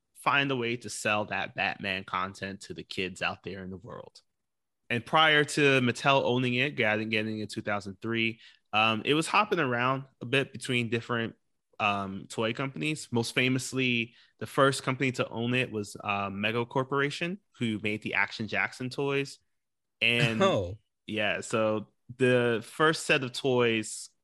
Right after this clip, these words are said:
Speaker 1: for Batman actually came out in nineteen seventy-two when they decided to create a world's greatest superhero line. Uh, basically, what they did was during, for this Christmas se-, for that Christmas season,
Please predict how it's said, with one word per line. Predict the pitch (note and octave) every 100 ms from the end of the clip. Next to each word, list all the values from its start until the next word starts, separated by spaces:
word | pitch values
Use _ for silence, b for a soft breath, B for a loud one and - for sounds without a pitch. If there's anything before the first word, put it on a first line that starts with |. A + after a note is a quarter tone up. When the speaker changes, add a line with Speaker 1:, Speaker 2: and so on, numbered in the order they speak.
| _ -
Speaker 1:
for | A#2
Batman | G2+ G#2+ G#2 A2 G2+ G2+
actually | F#2+ G2 G#2+
came | - A2 G#2
out | G2+
in | G2+ G2
nineteen | G2+ G2+ A2+
seventy-two | - G2+ G2+ - A2 A#2+
when | C#3+ G#2
they | G2+
decided | G#2 - G2 G2+
to |
create | F#2+ G2+ G2 F#2+ F#2
a | F2+ F2+
world's | G2+ G2+ G#2
greatest | - G2 F#2+ G2+ -
superhero | - - A2 A#2 A#2 A#2
line. | A#2+ B2+ C#3 D#3+ - b b b b b -
Uh, | B2 B2 B2
basically, | F#3 F#3 E3 - F3 D3+ C3+ A2+
what | A2+
they | A#2
did | G#2 A2+ A2
was | G#2 G#2 G2 G2
during, | - A2 G#2+
for | - G#2
this | G2
Christmas | - G#2+ - -
se-, | - A#2+ A2+
for | B2
that | A2
Christmas | - B2 G#2+ -
season, | G#2+ G#2 G2+ G2+